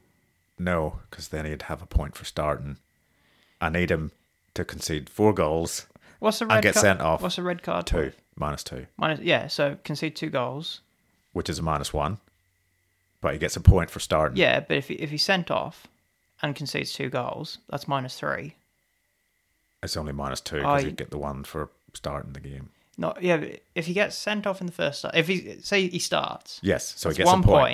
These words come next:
Speaker 2: point, so he's three points ahead of you all up.
Speaker 1: Yes.
Speaker 2: If he gets, if they concede two goals at any stage of the game,
Speaker 1: Yeah.
Speaker 2: and he gets sent off, he's minus two for the sending off,
Speaker 1: Yeah.
Speaker 2: and minus one
Speaker 1: Yeah.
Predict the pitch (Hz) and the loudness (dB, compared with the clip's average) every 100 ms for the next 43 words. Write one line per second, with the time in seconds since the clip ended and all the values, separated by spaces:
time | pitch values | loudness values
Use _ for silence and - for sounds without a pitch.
0 | - - - - 156 131 - 165 165 156 | -2 -10 -20 -6 -4 -2 0 0 2 -2
1 | 139 131 131 123 123 123 127 131 147 - | -2 -4 -4 -4 -6 -6 -6 -8 -12 -14
2 | _ _ 82 76 - - - _ _ _ | _ _ -4 -2 -4 -14 -18 _ _ _
3 | _ _ - 143 151 151 147 - - - | _ _ -8 0 4 4 0 -6 -12 -8
4 | 156 - 156 143 143 156 143 - - 185 | -8 0 0 0 -4 -4 -6 -6 -4 0
5 | 170 139 135 170 - - 143 147 - 139 | 2 2 0 -4 -4 -4 -4 -6 -6 -8
6 | 135 131 127 127 - - 165 - 76 - | -6 -8 -8 -6 -6 -8 -10 -2 0 0
7 | - 143 139 147 - - 127 131 123 - | -2 -2 0 -2 -4 -6 -6 -4 -4 -6
8 | 131 135 151 147 - - - 165 156 151 | -10 -4 -2 -2 -6 -10 -2 0 0 -2
9 | 151 139 131 131 - 143 127 131 127 165 | -6 -4 -6 -8 -6 -4 -4 -6 -6 -6
10 | 82 78 - - _ _ _ 143 143 135 | -2 -2 -2 -14 _ _ _ 0 2 0
11 | 131 139 127 113 170 175 110 92 | -2 -4 -4 -4 -6 -6 0 0